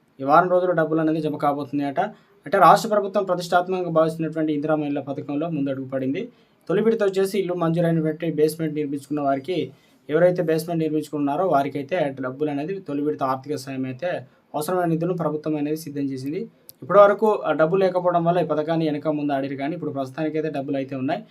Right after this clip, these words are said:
ప్రస్తుతం ఆ నిధులు హడ్కో దగ్గర ఉన్నాయి కాబట్టి బేస్‌మెంట్ వరకు నిర్మించిన ఇళ్లకు సంబంధించి వివరాలన్నీ కార్పొరేషన్కు చేరాక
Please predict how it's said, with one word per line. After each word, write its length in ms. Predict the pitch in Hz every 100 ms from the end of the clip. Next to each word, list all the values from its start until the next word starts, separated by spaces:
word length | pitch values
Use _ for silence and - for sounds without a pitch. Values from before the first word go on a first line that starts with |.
| _ _ _ _
ప్రస్తుతం 280 | 151 160 208
ఆ 140 | 208 180
నిధులు 460 | 165 196 185 - 135
హడ్కో 280 | 143 190 185
దగ్గర 220 | 175 180
ఉన్నాయి 280 | 170 170 156
కాబట్టి 280 | 156 160
బేస్‌మెంట్ 380 | 170 156 165 175
వరకు 220 | 170 165
నిర్మించిన 640 | 156 151 151 151 156 139 127
ఇళ్లకు 200 | 143 156
సంబంధించి 600 | 165 156 147 143 135 185
వివరాలన్నీ 500 | 170 147 147 143 147
కార్పొరేషన్కు 560 | 165 135 135 139 143 131
చేరాక 420 | 127 131 131 127